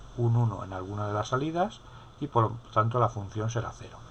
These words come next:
Y finalmente, si ponemos los tres, esta última puerta tiene los tres niveles en uno, forzará a uno la salida y la puerta or será un uno, como pretendíamos. Bien, hemos visto cómo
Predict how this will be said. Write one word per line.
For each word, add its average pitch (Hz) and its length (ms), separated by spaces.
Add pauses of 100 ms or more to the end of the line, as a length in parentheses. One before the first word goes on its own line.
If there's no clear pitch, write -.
(420)
Y 170 160
finalmente, 127 640
si - 80
ponemos 113 400
los 92 220
tres, 160 460
esta 123 400
última 123 480
puerta 156 480 (500)
tiene 117 240
los 98 180
tres 104 240
niveles 117 360
en 143 80
uno, 190 280 (840)
forzará 127 580
a 131 60
uno 135 300 (160)
la 120 140
salida 165 480 (100)
y 175 200 (140)
la 113 120
puerta 113 480
or 131 220 (140)
será 101 380
un 107 160
uno, 98 240 (220)
como 113 260 (160)
pretendíamos. - 720 (1700)
Bien, 123 160
hemos 135 220
visto 170 340
cómo 139 400